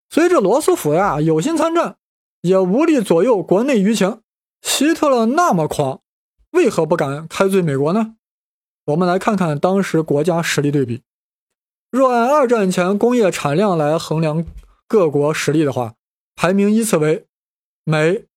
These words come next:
苏、德、英、法、日、亿。中国呢？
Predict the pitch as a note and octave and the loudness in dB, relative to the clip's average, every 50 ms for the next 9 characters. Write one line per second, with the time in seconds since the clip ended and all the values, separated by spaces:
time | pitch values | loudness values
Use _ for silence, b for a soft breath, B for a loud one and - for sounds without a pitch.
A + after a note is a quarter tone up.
0 | _ _ _ _ _ _ - - - - A3+ A#3+ B3 B3+ B3+ _ _ _ _ _ | _ _ _ _ _ _ -14 -4 0 0 2 2 0 -2 -4 _ _ _ _ _
1 | _ _ _ - D#3+ D#3 E3 F#3 G#3+ B3 - _ _ _ _ _ _ _ _ _ | _ _ _ -2 0 2 2 2 2 0 -4 _ _ _ _ _ _ _ _ _
2 | - F#3+ G#3 G#3+ G#3+ A3 A3 _ _ _ _ _ _ _ _ - - - C#3+ C3 | -2 0 0 0 0 -2 -6 _ _ _ _ _ _ _ _ -6 -4 -2 0 0
3 | B2+ C3+ D3+ - _ _ _ _ _ _ _ _ _ _ A3 A#3 A3+ E3+ D3 - | 0 -2 -4 -6 _ _ _ _ _ _ _ _ _ _ -2 0 0 0 -2 -6
4 | _ _ _ _ _ _ _ - G#3 G3 F3 - _ _ _ _ _ _ _ _ | _ _ _ _ _ _ _ -2 -2 -2 -2 -4 _ _ _ _ _ _ _ _
5 | _ _ _ _ _ _ _ _ _ - G3 G3 F3+ E3 D#3 D3 C#3 C3+ | _ _ _ _ _ _ _ _ _ -2 0 2 0 0 -2 -4 -6 -8